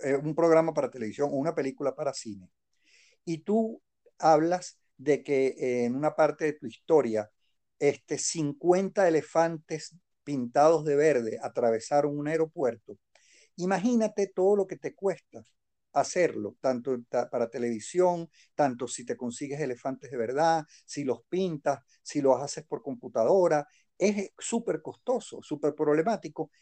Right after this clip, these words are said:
y además va a haber una sola versión de elefantes verdes cruzando el aeropuerto. En cambio, en la radio,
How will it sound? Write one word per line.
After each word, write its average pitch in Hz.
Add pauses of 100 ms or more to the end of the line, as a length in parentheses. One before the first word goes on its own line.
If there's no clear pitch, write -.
(160)
y 156
además 165 (180)
va 190
a 196
haber 185
una 202
sola 196
versión 139 (460)
de 131
elefantes 147
verdes 147
cruzando 131
el 120
aeropuerto. 117 (680)
En 131
cambio, 135 (480)
en 131
la 127
radio, 135